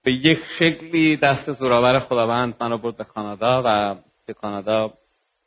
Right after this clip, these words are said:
دو سالی با برادر مسعود مستوفی، اه،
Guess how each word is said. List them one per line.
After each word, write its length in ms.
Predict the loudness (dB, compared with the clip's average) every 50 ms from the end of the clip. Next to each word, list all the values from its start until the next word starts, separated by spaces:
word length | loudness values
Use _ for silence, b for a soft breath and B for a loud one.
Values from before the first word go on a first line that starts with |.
| _ _ _ _
دو 120 | -4 -4 -4
سالی 520 | -4 0 2 4 4 4 4 2 2 0
با 200 | 2 2 0 2
برادر 480 | 2 4 2 2 2 2 0 0 0 -2
مسعود 560 | -4 -6 -6 -6 -6 -10 _ -10 -6 -2 -2
مستوفی، 920 | -2 -2 -2 -4 -6 -8 _ -4 -4 -4 -4 -6 -4 -4 -4 -4 -4 -8 _ _ _ _ _
اه، 420 | -8 -8 -8 -8 -10 -14 -16 -18